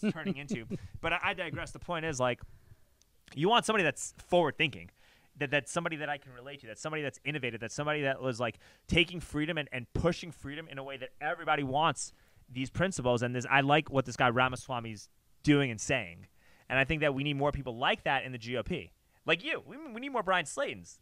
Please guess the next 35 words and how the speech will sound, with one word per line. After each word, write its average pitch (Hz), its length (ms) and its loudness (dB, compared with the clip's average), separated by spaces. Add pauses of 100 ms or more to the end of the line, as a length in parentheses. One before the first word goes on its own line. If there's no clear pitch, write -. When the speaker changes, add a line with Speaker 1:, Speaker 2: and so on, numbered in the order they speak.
Speaker 1:
you 151 100 -8
know? 156 200 0 (340)
Instead, 208 220 0
we 208 80 -4
got 208 60 6
Speaker 2:
Well, 196 60 4
Speaker 1:
these 175 60 4
Speaker 2:
be 220 80 6
Speaker 1:
da-, 185 80 0
Speaker 2:
careful 277 80 8 (160)
Speaker 1:
instead 269 60 12
we 262 60 10
Speaker 2:
what 247 80 12
Speaker 1:
got, 208 80 12
Speaker 2:
you 214 60 12
wish 233 220 12
for, 131 260 0
Alex. 113 180 -2
Speaker 1:
we 175 80 4
need 262 100 0
more 269 100 6
Brian 196 300 2
Slaytons, 196 320 -4 (180)
less 165 240 0
Dave 156 220 -4
Fillons. 180 420 4
Speaker 2:
<laughs> 202 720 0 (720)
Well, 160 120 2
I 160 60 6
appreciate 156 460 0
that. 127 240 -6
But 147 260 2 (400)
I'm 233 200 10
just, 254 400 4
uh, 180 380 8